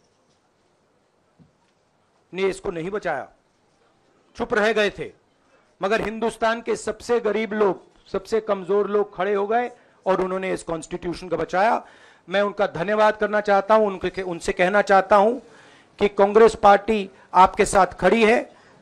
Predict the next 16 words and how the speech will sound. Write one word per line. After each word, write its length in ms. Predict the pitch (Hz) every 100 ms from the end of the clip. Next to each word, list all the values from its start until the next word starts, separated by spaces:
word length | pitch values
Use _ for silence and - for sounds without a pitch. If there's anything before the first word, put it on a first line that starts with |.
| _ _ _ -
जो 180 | 226
हमने 260 | 202 214 220
आपको 340 | 214 202 -
वायदे 360 | 190 190 196 202
किए 260 | 190 196 190
थे, 160 | 208 226 - - -
हम 120 | 185
वो 120 | 185
वायदे 300 | 180 185 185
आपके 300 | 175 165 185
लिए 100 | 175
पूरे 260 | 170 170 170
करेंगे। 460 | 170 185 220 233 - - _ - _ _ _ _ - - _ _ - - _
जाति 280 | - 180 220
जनगणना, 720 | 202 214 214 214 226 226 233 - - - _ - _ - _ _ _ _ _ _ _ _ _ _ _ _ _ _ _ _ _
महालक्ष्मी, 760 | 165 190 220 220 - 233 220